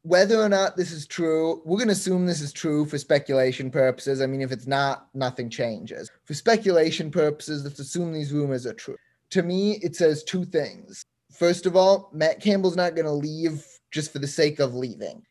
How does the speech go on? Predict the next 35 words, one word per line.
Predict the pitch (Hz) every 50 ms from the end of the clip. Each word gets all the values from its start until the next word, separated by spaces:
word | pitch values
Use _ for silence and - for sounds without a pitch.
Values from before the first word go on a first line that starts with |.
| _ _
He's | _ 143 147 147
gonna | 165 175 175
leave | 175 170 175 180 165 147
for | - 170 156 139
a | 127
purpose, | - - - 143 120 107 - 78 - - - - - - _ _ _ _ _ _
right? | 127 143 143 143 147 139 -
And | - 143 143
the | 135
purpose | 135 - - 180 175 175 - 185 185 180 - 156
would | 156 156 147 139
be | 135 147 151 147 147 151 151 - -
a | 135 139 139
major | 131 135 139 143 151 151 151 143 160 165 160 156 160
step | - - - - 160 147 147 147 -
up, | 147 139 139 135 - - - _ _ _ _ _ _ _ _ _
either | - 156 143 143 143 139
at | 135 131 131
a | 131 131 131 131 131 127 - - _ _ _ _ _ _
top | - - 175 165 - - -
level | 165 160 156 151 160 151
college | 151 - 160 147 143 139 135
football | - - 139 - - 147 147
program | 147 - 165 156 151 147 151 160 165 170 170 170 170 - _ -
or | 147 147 147 139
a | 135 135 135 135 131 127 - _ _ _
N | 151 156 156 156
F | 147 151
L | 156 147 147
franchise | 143 - 151 147 147 147 - 170 151 143 143 131
that | 131 - - _
isn't | 165 156 147 156 147 147 147
a | 127
laughing | 120 117 120 120 120 - 113 101 101
stock, | - - - - - - - -